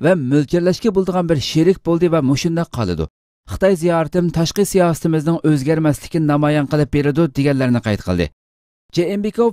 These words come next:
prezident sifatida tunji qatim Xitoyda ziyorati bo'lganligidan mamnun bo'lganligini bildirib, ikki davlat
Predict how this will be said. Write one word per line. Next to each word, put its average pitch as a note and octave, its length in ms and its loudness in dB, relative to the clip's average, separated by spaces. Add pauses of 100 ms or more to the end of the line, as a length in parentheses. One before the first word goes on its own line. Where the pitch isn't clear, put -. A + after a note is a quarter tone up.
(100)
prezident G3 480 2
sifatida F#3 420 -4
tunji F#3 280 0
qatim F#3+ 260 0 (140)
Xitoyda E3+ 420 -2
ziyorati E3+ 420 -2
bo'lganligidan D#3 580 -2 (140)
mamnun F#3+ 360 0
bo'lganligini D3+ 540 -2
bildirib, D#3+ 280 0 (580)
ikki - 240 -12
davlat A3 240 0